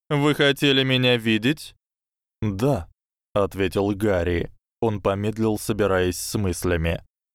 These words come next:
«Директор или кто-нибудь еще передали вам, что мы больше не сможем обедать вместе?»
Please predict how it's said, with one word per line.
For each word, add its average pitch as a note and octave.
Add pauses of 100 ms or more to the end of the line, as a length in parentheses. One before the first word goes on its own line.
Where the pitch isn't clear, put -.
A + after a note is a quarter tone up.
(160)
«Директор A#2
или B2
кто-нибудь A#2
еще A#2+
передали A#2
вам, A2
что -
мы A2+
больше A2+
не B2
сможем B2
обедать G#2
вместе?» A#2+